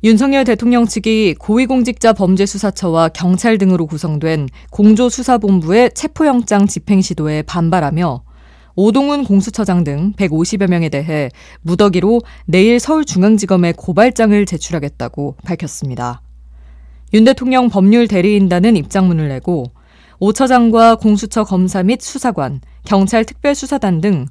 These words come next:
백오십여 명 전체를 특수공무집행 방해 및 치상, 특수건조물 침입,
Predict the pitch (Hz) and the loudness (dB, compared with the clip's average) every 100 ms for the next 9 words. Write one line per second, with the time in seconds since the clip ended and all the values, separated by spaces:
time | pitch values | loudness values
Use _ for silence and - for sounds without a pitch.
0 | - - - 214 165 175 202 254 247 233 | -14 -18 -4 -2 0 -2 -2 -2 0 0
1 | 247 233 180 170 185 214 143 151 226 - | 0 -4 -2 -2 -2 -4 -4 -8 -10 -18
2 | _ _ _ - - - 320 208 208 240 | _ _ _ -10 -8 -4 -2 2 2 0
3 | 254 - 240 240 165 175 190 185 247 - | -4 -4 -4 -4 -4 -2 0 0 -2 -6
4 | - - - 302 196 131 - - - - | -20 -10 -6 -2 -2 -4 -10 -14 -10 -10
5 | - 302 190 170 208 202 247 - 262 139 | -8 -6 -2 0 2 0 0 -4 -4 -4